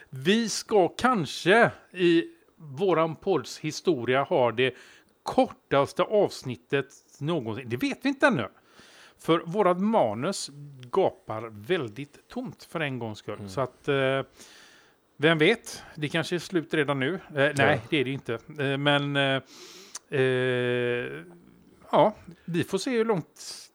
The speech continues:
Speaker 1: det blir helt enkelt. Så att, eh, vi gör väl som vanligt. Om du inte har något annat du vill tillägga till allt det här så, eh, drar vi in på nyheterna som är jättelånga.
Speaker 2: Ja, det är bara att köra på.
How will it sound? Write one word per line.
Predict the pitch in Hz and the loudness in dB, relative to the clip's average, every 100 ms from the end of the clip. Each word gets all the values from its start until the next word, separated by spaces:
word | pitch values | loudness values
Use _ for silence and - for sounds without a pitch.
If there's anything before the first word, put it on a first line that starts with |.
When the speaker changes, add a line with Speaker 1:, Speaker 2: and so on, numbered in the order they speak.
| - | -6
Speaker 1:
det | - | -4
blir | 139 190 | -2 -2
helt | 202 175 | -4 -4
enkelt. | 123 - 120 - | -6 -6 -8 -8
Så | - 165 | -4 -2
att, | 156 _ - | -2 _ -2
eh, | 160 160 160 156 - - - | 2 2 0 -4 -10 -20 0
vi | 165 | 4
gör | 247 | 4
väl | 233 | 4
som | 247 247 | 2 4
vanligt. | 190 233 - - - _ _ _ _ - - - | 4 4 0 -16 -20 _ _ _ _ -14 -8 2
Om | 160 170 | 4 4
du | |
inte | 180 190 | 2 2
har | |
något | 180 175 | 2 2
annat | 175 151 | 4 2
du | 160 | 0
vill | 160 | 0
tillägga | 185 165 147 156 | 4 6 6 4
till | 165 165 | 2 2
allt | 160 135 | 2 2
det | 147 | 2
här | 156 147 | 2 2
så, | - 151 143 156 | 0 2 2 2
eh, | 170 175 | 0 -6
drar | 170 156 202 208 202 | -10 -2 4 4 6
vi | 208 | 4
in | 202 175 | 2 -2
på | - 185 | -2 -2
nyheterna | 175 123 131 131 147 | 0 0 -2 -2 -2
som | 139 160 | -2 -2
är | 135 127 - _ _ _ _ _ _ _ _ _ | -2 -4 -8 _ _ _ _ _ _ _ _ _
jättelånga. | 135 160 - 123 104 101 110 | -2 -2 0 0 0 -4 0
Speaker 2:
Ja, | 117 98 85 | 4 4 2
det | 90 | -2
är | |
bara | 123 127 | 0 2
att | 127 | 4
köra | 139 131 | 2 2
på. | - 113 | 2 -2